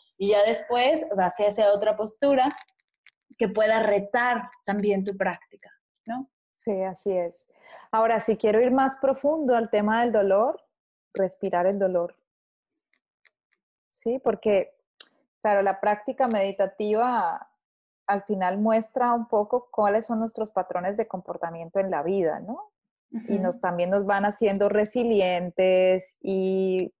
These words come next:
Speaker 2: compasivos y también aceptar sin juicio todo lo que ya sabemos. Entonces, cuando yo abrazo el dolor y lo respiro, estoy también abrazando mis propios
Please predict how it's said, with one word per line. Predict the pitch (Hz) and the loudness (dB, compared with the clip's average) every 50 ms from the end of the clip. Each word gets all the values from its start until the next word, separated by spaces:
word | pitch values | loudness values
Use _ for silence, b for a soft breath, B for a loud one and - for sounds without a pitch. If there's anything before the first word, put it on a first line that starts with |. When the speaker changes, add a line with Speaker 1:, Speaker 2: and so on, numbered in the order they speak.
| _ _ _ _ | _ _ _ _
Speaker 2:
compasivos | - 202 196 190 - 214 214 214 - 233 214 208 196 190 185 180 185 180 180 180 180 180 - - | -4 -4 -2 -2 -2 -2 -2 -2 -2 0 2 2 2 2 2 4 4 4 4 2 2 -2 -6 -8
y | - 190 190 | -8 -8 -6
también | - - 175 180 180 175 175 175 | -4 -4 -6 -4 -4 -6 -6 -6
aceptar | 170 185 185 - 220 214 - - 202 180 175 180 180 | -6 -8 -6 -4 -6 -6 -2 -2 0 2 2 0 0
sin | - 220 214 220 214 | -2 -2 -2 -2 0
juicio | - 240 233 220 208 190 - - - 175 175 - | 0 2 2 2 2 0 -2 -4 -2 -2 -2 0
todo | - - 220 233 226 | 0 2 2 4 4
lo | 233 233 233 | 2 2 2
que | - 220 | 0 0
ya | 208 190 | 0 0
sabemos. | 185 - 202 220 233 220 185 - - - - _ b b b b b b b b b b b - | 0 0 0 2 2 2 0 -2 -8 -14 -18 _ b b b b b b b b b b b -4
Entonces, | 208 214 196 - 208 196 190 185 - 220 214 220 226 - - - _ _ _ _ _ _ _ _ | -2 -2 0 0 0 0 0 0 0 2 2 2 2 0 -6 -16 _ _ _ _ _ _ _ _
cuando | - 233 226 214 208 202 | -2 0 2 2 2 2
yo | 190 190 196 202 | 2 2 2 2
abrazo | 208 220 233 247 247 254 240 - 240 | 4 4 4 2 2 0 0 0 0
el | 233 226 | 2 2
dolor | 196 185 202 233 269 285 240 190 185 180 - - _ _ _ _ _ _ _ _ _ _ _ _ _ _ _ _ | 2 2 2 4 4 4 4 4 2 0 -2 -6 _ _ _ _ _ _ _ _ _ _ _ _ _ _ _ _
y | 208 196 | -4 0
lo | 190 180 175 | 0 2 0
respiro, | - 175 165 - - - - 254 247 233 196 190 202 226 220 - - _ _ _ _ _ _ _ _ _ _ _ - - - _ _ _ - | 0 -2 -6 -8 -6 -2 0 2 2 2 2 0 -2 -4 -8 -16 -20 _ _ _ _ _ _ _ _ _ _ _ -20 -20 -20 _ _ _ -6
estoy | - 196 - - - 175 175 | -6 -6 -4 -2 0 0 0
también | - 196 190 196 202 196 | 0 -2 -2 -2 -2 0
abrazando | 202 202 208 202 196 190 - 180 165 170 170 185 190 196 220 - - _ _ - | 0 0 0 0 0 -2 -4 -8 -8 -6 -4 -2 -2 -2 -4 -6 -8 _ _ -8
mis | 190 190 185 - | -6 -6 -6 -8
propios | - - - 175 - - 180 180 185 - - | -6 -4 -4 -4 -2 -4 -6 -6 -8 -12 -20